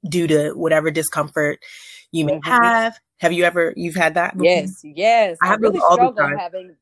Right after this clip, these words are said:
Speaker 2: I struggle having difficult conversation. It's something that I'm working on now, especially, like, at work.
Speaker 1: Okay.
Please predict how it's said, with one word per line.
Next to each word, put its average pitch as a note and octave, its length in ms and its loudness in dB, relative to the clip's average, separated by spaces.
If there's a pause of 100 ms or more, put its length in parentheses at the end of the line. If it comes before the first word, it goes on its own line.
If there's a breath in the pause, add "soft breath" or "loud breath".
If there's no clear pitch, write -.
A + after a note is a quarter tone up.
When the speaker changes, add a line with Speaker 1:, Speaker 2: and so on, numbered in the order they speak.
(120)
Speaker 2:
I F3 160 -12
struggle F3+ 560 -12
having D#3 280 -18
difficult D#3+ 420 -20
conversation. D3+ 640 -18
It's C#3 120 -20
something F#3+ 460 -12
that D3+ 400 -4
I'm D3 300 -14
working D3 400 -14
on C#3 400 -16
now, C#3+ 420 -16
especially, G3+ 380 -12
like, D3+ 200 -6
at - 120 -16
work. G2 240 -18 (340)
Speaker 1:
Okay. F#3+ 400 0